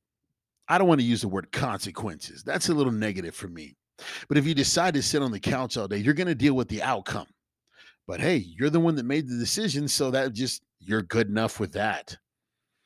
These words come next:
It's your why. You decided to do that. You decided. You never, ever, ever,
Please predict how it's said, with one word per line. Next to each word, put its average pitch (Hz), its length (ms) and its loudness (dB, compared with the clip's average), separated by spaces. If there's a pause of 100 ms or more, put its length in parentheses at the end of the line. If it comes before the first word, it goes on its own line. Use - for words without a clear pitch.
(380)
It's 139 240 0
your 143 180 6
why. 117 340 4
You 87 440 8
decided 101 520 2
to 104 100 -10
do 104 160 -2
that. - 260 -6 (1600)
You 160 240 4
decided. 123 440 2
You 123 180 0
never, 233 640 0
ever, 175 340 2
ever, 123 480 0